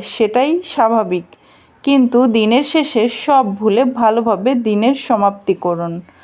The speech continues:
ঠান্ডা মাথায় কথা বলুন, একে অপরকে বুঝুন। দোষ চাপানোর খেলা বন্ধ করুন। সব কিছুতেই পার্টনারকে দোষারোপ না করে আগে নিজের দিকটাও দেখুন। ভুল স্বীকার করা মানে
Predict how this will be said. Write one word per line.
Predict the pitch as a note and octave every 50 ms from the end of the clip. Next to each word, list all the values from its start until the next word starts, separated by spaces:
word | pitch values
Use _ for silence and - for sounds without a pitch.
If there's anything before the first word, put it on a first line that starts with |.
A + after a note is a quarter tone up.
| - _ _ _ _ _ -
ঠান্ডা | - A#3 G#3 G3+ G3 G3 G3 A3+
মাথায় | A#3+ A#3+ B3+ B3 A#3+ A#3+ C#4+ F4+ F#4+ -
কথা | - B3 A#3 A#3 A#3+ B3
বলুন, | A#3+ G3+ G3+ F#3 F3 F3 F3 F3 F3 - -
একে | - F#3+ F#3+ F#3+ - A3 G#3+
অপরকে | G#3 G#3 G#3 G#3+ G#3+ G#3+ G#3+ C4 C#4 C#4
বুঝুন। | A3 G3+ G3+ A3+ A3+ G3 G3 - G3+ F3 D#3+ D#3+ E3 E3+ - _ _ _ _ _ _ - - - _ _ - F#3
দোষ | F#3 G#3 G#3 A3 A3 - - -
চাপানোর | - B3 A#3+ A#3+ - A#3+ A#3+ A#3 A3+ A3+ A#3+ C#4+ E4+ - - - - - - - - -
খেলা | - - B3+ A3+ A3 B3 C#4
বন্ধ | - A#3+ A#3+ A#3+ A#3 A#3 A#3 A#3+ A#3
করুন। | G#3+ - F#3+ F3 F3 F3 F3 F3+ G3
সব | - - C4+ A#3+ A3+ A3+ A3+
কিছুতেই | - B3 B3 - B3+ B3 B3 C#4 D4+ F4
পার্টনারকে | E4+ - - G#3+ G#3 G#3 - G#3+ G#3+ G#3+ A3 A3 - B3+
দোষারোপ | A#3 G#3 G3+ G3+ G#3+ - B3 A#3 A#3+ B3 A#3+ -
না | A#3 G#3+ G3+ G#3+
করে | A3+ - A#3+ G#3 G3+ A#3 - - - - G#3
আগে | G#3 G3+ A3+ C4+ D#4+ F4 E4+ D4+
নিজের | C#4+ C#4 B3+ B3 C#4+ D4 A#3+ A3
দিকটাও | A#3 A#3+ A#3+ A#3+ - C4+ D4+ E4 D4
দেখুন। | A#3 G#3+ G3+ G#3+ - - - F3 E3+ F3 F#3+ - _ - _ - - - _ _ _ -
ভুল | G#3+ G3+ G3+ A#3 A#3+ A#3+ B3 A#3+
স্বীকার | - - C4+ A#3+ B3+ C4+ C4+ C4+ C4+
করা | C4+ B3+ A3+ A3 A3+ B3+
মানে | C4 C#4+ C4+ A#3+ G#3+ B3